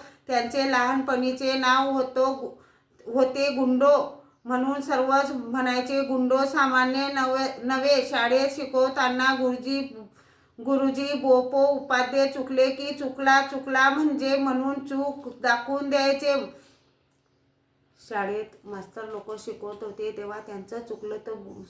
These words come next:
श्री गोविंद प्रभू स्वामी त्यांना सांगायचे की हे चुकलं म्हणून. गोविंद प्रभू खूप ज्ञानी व आणि हुशार होते. मुलांना एक महिन्याने प्रभूंना, प्रभूंना एका दिवसात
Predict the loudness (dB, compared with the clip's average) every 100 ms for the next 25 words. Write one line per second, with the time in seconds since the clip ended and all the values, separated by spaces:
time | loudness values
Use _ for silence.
0 | -20 -20 -14 -8 -4 -4 -4 -6 -10 -10
1 | -10 -10 -10 -10 -8 -8 -10 -12 -10 -10
2 | -10 -8 -8 -8 -10 -10 -10 -10 -6 -6
3 | -6 -12 -10 -6 -4 -4 -4 -4 -6 -6
4 | -6 -8 -12 -12 -12 -12 -10 -8 -8 -8
5 | -8 -8 -8 -6 -4 -4 -6 -10 -18 _
6 | _ _ -10 -8 -6 -6 -8 -6 -4 -4
7 | -4 -6 -10 -12 -12 -2 2 4 4 2
8 | 2 2 0 0 -2 -2 -2 0 0 0
9 | -2 -4 -2 -2 0 2 4 2 0 -8
10 | -20 _ _ _ _ _ -4 -2 0 2
11 | 4 4 2 0 2 2 2 -2 0 4
12 | 4